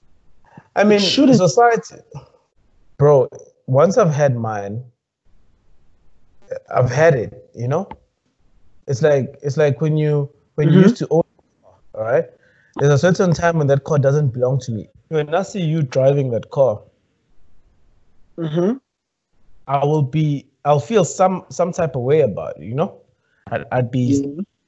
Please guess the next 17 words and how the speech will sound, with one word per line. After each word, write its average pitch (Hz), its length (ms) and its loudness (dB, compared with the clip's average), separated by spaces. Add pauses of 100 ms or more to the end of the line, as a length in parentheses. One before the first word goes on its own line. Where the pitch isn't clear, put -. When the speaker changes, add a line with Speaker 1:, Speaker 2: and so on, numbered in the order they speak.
(420)
Speaker 1:
I'd, 135 160 -6
I'd 131 140 -2
feel 160 280 2
sad 135 480 0
or 104 180 -6
upset 117 600 -4
or, 101 460 -8
you 113 80 -8
know? 170 220 -2 (1040)
Speaker 2:
Yeah. 147 380 -2
Speaker 1:
But 143 180 4
it 143 100 -4 (100)
does, 170 140 2 (160)
doesn't 165 320 0
mean 156 240 -2
that, 120 200 0 (280)
that, 127 300 -4